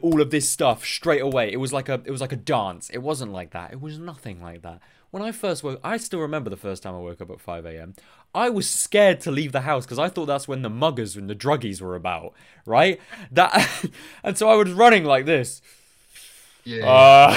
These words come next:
Speaker 2: very paranoid,
Speaker 1: and, and
Speaker 2: very
Speaker 1: running,
Speaker 2: alert.
Speaker 1: running was always a part of it. But then I, I'd go home and then I'd, like, watch YouTube for an <laughs> hour, right? It wasn't, it wasn't an effective use of time,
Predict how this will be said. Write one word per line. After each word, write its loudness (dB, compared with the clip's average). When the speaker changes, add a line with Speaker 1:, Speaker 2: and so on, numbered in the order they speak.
Speaker 2:
very 0
paranoid, -12
Speaker 1:
and, -2
and -6
Speaker 2:
very -4
Speaker 1:
running, 0
Speaker 2:
alert. -10
Speaker 1:
running -4
was -8
always -8
a -12
part -8
of -14
it. -12
But -10
then -12
I, -8
I'd -10
go -6
home -6
and -14
then -14
I'd, -14
like, -16
watch -12
YouTube -14
for -10
an -6
<laughs> 0
hour, 6
right? 2
It 2
wasn't, -2
it -18
wasn't -4
an -6
effective -8
use -10
of -14
time, -14